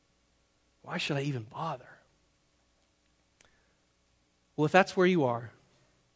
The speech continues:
I'm really glad you're here this week. Because we are gonna look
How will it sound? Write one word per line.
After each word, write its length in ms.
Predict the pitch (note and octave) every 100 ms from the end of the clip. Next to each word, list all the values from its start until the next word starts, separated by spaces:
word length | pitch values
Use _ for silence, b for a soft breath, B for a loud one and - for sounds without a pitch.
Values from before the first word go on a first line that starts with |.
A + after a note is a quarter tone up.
| _ _ _ _ _ -
I'm 140 | C#3
really 220 | E3 D3
glad 280 | B2+ B2 B2
you're 80 | A2+
here 140 | A#2+
this 220 | A#2 -
week. 320 | A#2 A2+ - _ _ _ _ _ _ _ _ _ _ _ _ _ _ _
Because 260 | - C3+ C3+
we 120 | E3+
are 80 | F#3
gonna 180 | D#3+ C#3+
look 360 | D3 D#3 D3+